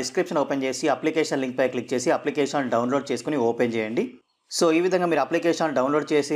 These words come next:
ఇన్‌స్టాల్ చేసి ఓపెన్ చేసిన తర్వాత మీరు Gmailతో లాగిన్ అవ్వాల్సి ఉంటుంది. Continue with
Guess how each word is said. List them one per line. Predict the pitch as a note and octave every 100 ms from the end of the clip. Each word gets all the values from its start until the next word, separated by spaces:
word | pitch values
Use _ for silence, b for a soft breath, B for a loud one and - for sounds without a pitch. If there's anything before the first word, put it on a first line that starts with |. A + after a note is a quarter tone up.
| C3+
ఇన్‌స్టాల్ | C3+ - D3
చేసి | C#3 D3+ C3
ఓపెన్ | B2 C#3+ C3+
చేసిన | B2 A#2+
తర్వాత | B2 A#2+ A#2 E3 F#3+ D3+
మీరు | B2+ C#3+ B2+
Gmailతో | C#3 D3 C#3 C3+
లాగిన్ | A#2+ B2
అవ్వాల్సి | B2 A#2 B2
ఉంటుంది. | A#2 A#2 G3+ - B B -
Continue | C#3 D#3+ D#3+
with | D#3+